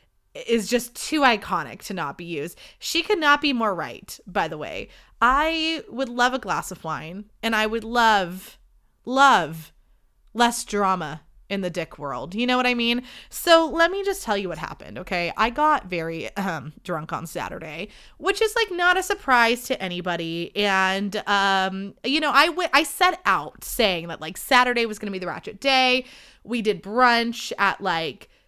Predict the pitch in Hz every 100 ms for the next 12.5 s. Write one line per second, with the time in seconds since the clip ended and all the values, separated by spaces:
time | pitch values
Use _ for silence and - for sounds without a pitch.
0 | _ - - 214 180 226 330 302 294 285
1 | 285 233 185 175 247 302 - 285 262 254
2 | 254 254 247 226 202 202 247 269 190 214
3 | 196 214 220 214 196 180 180 185 180 170
4 | 170 170 247 285 294 - 294 240 320 -
5 | - - - _ 226 214 208 - 196 214
6 | 214 247 262 370 - _ _ _ _ _
7 | - 202 202 208 240 233 202 190 220 262
8 | 330 - 403 427 370 277 - 269 233 190
9 | 185 226 240 208 175 175 220 269 294 -
10 | - - 269 370 480 349 269 269 240 226
11 | 220 214 233 214 214 214 202 190 - 208
12 | 196 196 190 202